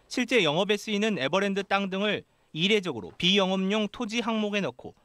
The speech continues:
장부가의 두 배가 넘는 일조 팔천오백칠십억 원으로 평가했습니다. 특검 수사 당시 기록 확인 결과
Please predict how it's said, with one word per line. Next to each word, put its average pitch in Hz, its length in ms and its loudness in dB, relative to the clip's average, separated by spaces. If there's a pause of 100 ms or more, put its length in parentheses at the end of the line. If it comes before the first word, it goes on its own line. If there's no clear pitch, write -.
(220)
장부가의 180 500 2
두 185 140 -4
배가 196 220 2
넘는 185 420 0 (300)
일조 190 460 0
팔천오백칠십억 214 1400 -4
원으로 113 260 -6
평가했습니다. - 840 -6 (720)
특검 240 360 0
수사 233 260 -2
당시 220 340 0
기록 214 260 2 (100)
확인 214 240 -4
결과 139 360 -6